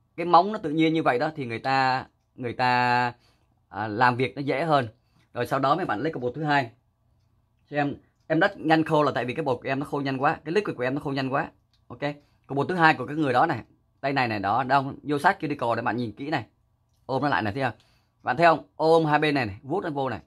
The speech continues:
Đó, thấy không? Ngay trên đây người ta không làm gì hết, người ta vuốt xuống. À, mấy bạn thấy chưa?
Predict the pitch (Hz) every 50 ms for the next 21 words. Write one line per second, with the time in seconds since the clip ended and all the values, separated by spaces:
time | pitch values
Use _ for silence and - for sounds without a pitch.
0 | _ _ - 98 104 104 117 135 170 160 151 131 104 - _ _ _ _ _ _
1 | - 123 123 139 131 123 113 110 - 117 - 139 131 127 113 107 101 101 117 135
2 | - 113 110 110 123 143 143 - 139 - - - _ _ _ _ _ _ _ _
3 | _ _ _ _ _ 95 95 98 95 98 101 104 107 110 113 113 117 113 110 95
4 | - _ _ _ _ _ _ _ _ - 123 127 107 107 139 151 151 135